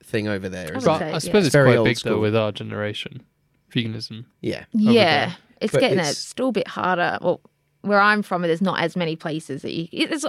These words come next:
Speaker 2: vegan options at places, but you wouldn't find necessarily a fully vegan place.
Speaker 3: Mm,
Speaker 2: Like,
Speaker 3: yeah.
Speaker 2: you wouldn't, but I guess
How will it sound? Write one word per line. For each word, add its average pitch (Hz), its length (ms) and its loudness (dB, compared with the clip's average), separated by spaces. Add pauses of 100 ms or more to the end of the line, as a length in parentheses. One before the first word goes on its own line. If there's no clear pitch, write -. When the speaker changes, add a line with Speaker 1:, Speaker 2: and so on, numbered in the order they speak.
(160)
Speaker 2:
vegan 226 280 4
options 180 320 -4
at - 100 -10
places, 175 400 -4
but 151 140 -4
you 160 160 -6
wouldn't 160 280 -8
find 165 240 -6
necessarily 165 580 -6
a 165 80 -8
fully 175 360 -4
vegan 165 580 -6
place. 143 440 -6
Speaker 3:
Mm, 123 160 -2
Speaker 2:
Like, 113 120 -4
Speaker 3:
yeah. 110 100 -4
Speaker 2:
you - 60 -6
wouldn't, 156 320 -8
but 160 140 -8
I 160 40 -8
guess - 320 -18